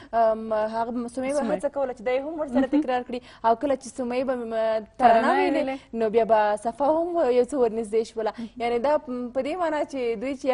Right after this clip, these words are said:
Speaker 1: هر څه زده کوي، دواړه یو
Speaker 2: یو
Speaker 1: ځای
Speaker 2: ځای
Speaker 1: زده
Speaker 2: زده
Speaker 1: کوي.
Speaker 2: کوي. نو مروه جانې، ام، البته صفا جانې، دا به راته ووایه چې څومره وخت کېږي ته، ته کودکستان ته ځې؟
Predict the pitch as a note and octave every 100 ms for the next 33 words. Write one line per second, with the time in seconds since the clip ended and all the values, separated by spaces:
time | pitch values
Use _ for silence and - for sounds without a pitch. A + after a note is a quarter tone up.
0 | D4 D4+ D#4 C#4+ A3 A#3+ B3 A3+ C4 B3
1 | A#3 A#3+ A#3 A3 G3+ G#3 G#3 F#3 G3 G3+
2 | A3 G#3+ A3 D#4+ - B3+ A#3 A#3 A3+ A3+
3 | A3+ A#3+ A#3+ B3 A#3 D#4 D4+ C#4 A3 G#3+
4 | G#3 A3 G#3+ A#3+ G#3 G#3 - G3+ A#3+ G#3+
5 | F3+ _ _ _ _ - _ - B3 C4
6 | C#4 C4+ C#4 D4+ D#4 D4 C4 B3+ B3 A#3
7 | G#3+ - D#4 C#4+ B3+ - B3+ A3 _ G#3+
8 | A3 G#3 _ B3 A3 F#3+ - - G3 G3
9 | F#3